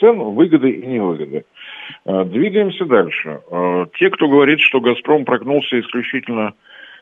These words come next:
э, под Молдавию или под Молдову, как ее любят называть в Молдавии, э, забывают о существовании такого, э,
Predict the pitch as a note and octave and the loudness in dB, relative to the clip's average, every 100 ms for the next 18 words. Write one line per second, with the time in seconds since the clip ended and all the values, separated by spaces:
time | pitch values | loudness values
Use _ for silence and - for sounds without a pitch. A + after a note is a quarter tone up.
0 | - F2+ F#2 F#2 G#2+ G2+ A#2 A#2 F3+ G3+ | -8 -2 -2 0 0 4 4 6 6 8
1 | F#3+ E3 D3 - G#2+ F#2+ G2 G2+ G#2+ G#2 | 6 6 0 -6 -4 -4 -2 -2 2 2
2 | G2 F3 F#3+ D#3+ C#3 B2+ C3 B2+ B2 B2+ | 6 8 8 6 2 0 2 2 2 0
3 | A2+ A2+ G2+ A2+ A#2 A#2 A2 A2+ G#2+ A2+ | -2 -4 -2 2 2 0 0 0 4 4
4 | G#2 G#2 G2+ _ _ _ _ - - - | 4 2 0 _ _ _ _ -20 -20 -18
5 | - - _ _ _ _ _ _ G#2 A2 | -18 -20 _ _ _ _ _ _ -2 0
6 | B2+ B2+ E3+ G3 D#3 C3+ - B2+ - C#3 | 2 4 6 6 4 0 -2 -4 0 4
7 | D3+ F#3+ F3+ C#3+ A#2+ - - A#2 B2 C3+ | 4 4 4 2 2 -2 -2 0 2 4
8 | A#2+ G2 G2+ - G#2+ G2+ G2 F#2 | 4 2 -4 -10 -4 -2 -2 -4